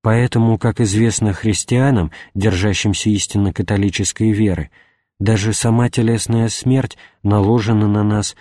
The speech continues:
не законом природы, по которому Бог никакой смерти не сотворил для человека, но в наказание за грех, потому что Бог, наказывая за грех, сказал человеку, в котором тогда были мы все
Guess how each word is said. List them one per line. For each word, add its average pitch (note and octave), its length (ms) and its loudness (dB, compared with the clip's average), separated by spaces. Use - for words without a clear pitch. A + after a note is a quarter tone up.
не G#2 140 4
законом G#2+ 560 2
природы, G2+ 580 0
по F#2+ 80 -6
которому G2 500 2
Бог G#2 300 -2
никакой G#2+ 560 0
смерти G#2+ 480 -2
не G2 140 2
сотворил G#2+ 560 -2
для F2+ 180 -2
человека, F#2+ 680 -2
но G#2+ 240 4
в G2 80 -2
наказание G#2+ 720 2
за G#2+ 180 0
грех, G2 420 -2
потому G#2+ 360 0
что G2+ 240 -4
Бог, B2 360 0
наказывая G2 680 0
за G2 160 -2
грех, F#2+ 380 -2
сказал A2 500 0
человеку, G2+ 680 -2
в - 80 -20
котором G2+ 380 0
тогда G2+ 340 -2
были G2 280 2
мы F#2+ 160 2
все - 380 -4